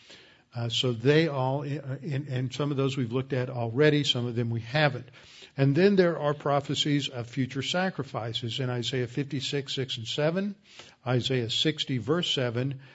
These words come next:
Jeremiah thirty-three, seventeen and eighteen is a crucial central passage, and Zechariah fourteen, sixteen to twenty-one. Now, what we, what we should understand as we talk about this is the central role that sacrifices plays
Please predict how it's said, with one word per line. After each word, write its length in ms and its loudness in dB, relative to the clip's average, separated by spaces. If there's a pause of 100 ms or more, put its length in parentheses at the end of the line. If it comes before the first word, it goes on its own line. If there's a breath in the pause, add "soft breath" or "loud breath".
(240 loud breath)
Jeremiah 560 4
thirty-three, 640 2
seventeen 760 0
and 140 -2
eighteen 580 0
is 180 -2
a 60 -6
crucial 540 -2
central 360 -6
passage, 640 -2 (400 loud breath)
and 140 0
Zechariah 520 0
fourteen, 520 0
sixteen 500 -4
to 80 -2
twenty-one. 760 -4 (680 soft breath)
Now, 240 4 (1300 loud breath)
what 160 4
we, 220 8 (180)
what 180 0
we 160 4
should 220 2
understand 580 4
as 100 0
we 100 0
talk 360 0
about 320 0
this 380 -2
is 280 -2
the 220 2
central 760 2
role 360 2
that 180 -4
sacrifices 960 -4
plays 560 -2